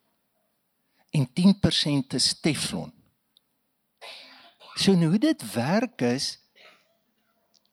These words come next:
negentig persent van ons tyd is in die verlede. Ja, dit het gebeur. Ek sê, "Spyt dit."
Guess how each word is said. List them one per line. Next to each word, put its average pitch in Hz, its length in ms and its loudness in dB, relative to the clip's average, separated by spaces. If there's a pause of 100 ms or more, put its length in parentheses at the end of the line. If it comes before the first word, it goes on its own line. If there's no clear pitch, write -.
(540)
negentig 233 880 4
persent 170 460 -4
van 151 180 -4
ons - 240 -4
tyd 139 380 -6
is - 320 -2 (220)
in 226 360 -2
die 165 200 -4
verlede. 131 1000 0 (1600)
Ja, - 260 -6
dit 104 200 -6
het - 180 -14
gebeur. 92 640 -12 (720)
Ek - 60 -10
sê, 123 100 -6
"Spyt 110 420 -4
dit." 107 220 -8